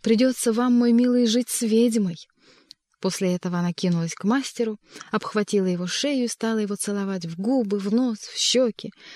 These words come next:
Вихры неприглаженных чёрных волос прыгали на мастере, и щёки и лоб его разгорались под поцелуями. «А ты действительно стала похожей на ведьму».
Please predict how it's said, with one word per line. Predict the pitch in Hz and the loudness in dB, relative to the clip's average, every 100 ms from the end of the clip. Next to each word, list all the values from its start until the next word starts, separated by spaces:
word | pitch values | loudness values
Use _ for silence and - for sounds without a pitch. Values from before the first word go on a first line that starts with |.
| - - _ _ | -20 -20 _ _
Вихры | 196 208 - 220 226 - - | 2 2 4 2 2 0 -2
неприглаженных | 214 214 220 208 202 190 190 185 | 2 4 4 2 0 0 -2 -2
чёрных | - 202 190 - | 0 0 0 0
волос | 190 190 - | 0 0 -2
прыгали | 196 190 175 170 | -2 0 0 -2
на | 170 | 0
мастере, | 185 269 - - 220 | 0 0 -2 -2 -2
и | 220 202 | 0 -4
щёки | 175 - 196 - 175 | -2 0 0 0 -4
и | |
лоб | 170 214 262 | 0 2 2
его | 220 202 208 - - - | -2 -4 -6 -10 -20 -8
разгорались | 185 185 190 180 180 175 - | -2 0 0 0 -2 -4 -6
под | 160 | -10
поцелуями. | - - 170 160 160 160 160 _ _ _ _ _ _ _ _ _ _ _ _ _ - - - | -10 -8 -6 -6 -8 -10 -12 _ _ _ _ _ _ _ _ _ _ _ _ _ -16 -8 -6
«А | |
ты | - 208 | -2 0
действительно | 226 - 277 302 262 | -2 0 -2 0 0
стала | 240 240 208 | 0 -2 -4
похожей | 202 202 - 202 190 | -4 -6 -2 -2 0
на | 190 185 | 0 0
ведьму». | 175 165 151 156 | -2 -4 -6 -10